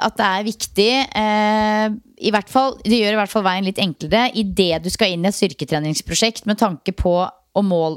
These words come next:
om å bygge litt muskler. Fokuser på øvelser som utfordrer store muskelgrupper og flere leddkjeder,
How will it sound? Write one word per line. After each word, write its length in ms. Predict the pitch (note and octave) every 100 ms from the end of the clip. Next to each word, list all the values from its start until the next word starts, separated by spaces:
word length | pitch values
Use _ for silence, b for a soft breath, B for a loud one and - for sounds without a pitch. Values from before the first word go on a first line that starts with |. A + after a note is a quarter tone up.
| -
om 160 | G#3+ A3
å 120 | G3
bygge 220 | G3 D#3+ F3+
litt 140 | F3
muskler. 440 | F3 - A#3+ D#4 D4+ B B
Fokuser 720 | - A3 C4 - A#3+ F3 E3+ -
på 120 | A3
øvelser 500 | G#3 C#3+ C#3+ - A#3
som 160 | A3+ G#3
utfordrer 480 | D#3+ - F3+ F#3
store 540 | A3+ - C4 G#3 D#3+ F#3+
muskelgrupper 800 | F3+ - - F3 F3 - A#3+ A#3+ -
og 300 | G3 G#3 G3+ _ -
flere 320 | G#3+ F3+ G3+
leddkjeder, 720 | A3+ E3+ - D#3 F#3 D4